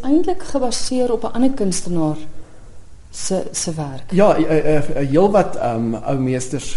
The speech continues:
Speaker 2: se kunswerke. Baie van my komposisies baseer ek op, ehm, van die ou, van die Hollandse ou meesters, eh, selfs Delacroix wat 'n f-, wat 'n f-, eh,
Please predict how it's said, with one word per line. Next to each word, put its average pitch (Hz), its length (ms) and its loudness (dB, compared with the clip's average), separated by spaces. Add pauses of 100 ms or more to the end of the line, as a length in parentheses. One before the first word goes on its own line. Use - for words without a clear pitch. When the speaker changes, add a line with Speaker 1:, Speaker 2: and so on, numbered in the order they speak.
Speaker 2:
se - 140 2
kunswerke. 120 540 -2
Baie 127 320 2
van 190 140 2
my 160 120 4
komposisies 147 880 -2 (280)
baseer 160 420 4
ek 156 260 2
op, 127 300 0
ehm, 120 220 -2
van 151 180 0
die 151 160 0
ou, 131 320 -4 (120)
van - 120 0
die 131 120 0
Hollandse 151 460 4
ou 139 100 4
meesters, 139 600 4 (440)
eh, 120 280 2
selfs 151 400 4
Delacroix 143 600 4
wat 131 180 2
'n 123 100 -2
f-, - 120 -12
wat 113 240 -8
'n - 60 -6
f-, - 120 2
eh, 113 120 6